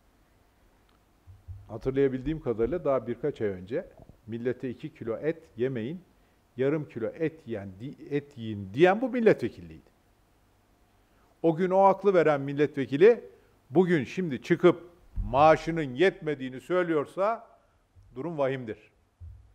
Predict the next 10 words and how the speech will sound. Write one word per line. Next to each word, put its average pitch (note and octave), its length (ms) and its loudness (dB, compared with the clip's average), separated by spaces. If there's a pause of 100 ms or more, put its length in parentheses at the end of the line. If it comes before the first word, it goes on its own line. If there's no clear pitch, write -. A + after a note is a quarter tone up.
(200)
Benim C#3+ 180 -6
kendisine C#3+ 520 -8
bir - 80 -20
tavsiyem A#2+ 540 -4
var. D#2 140 -18 (640)
Bak G#2+ 140 -12
sandık C#3+ 420 -6
geliyor. C#3+ 320 0 (960)
Gereğini C3 440 0
yap. D#3+ 320 4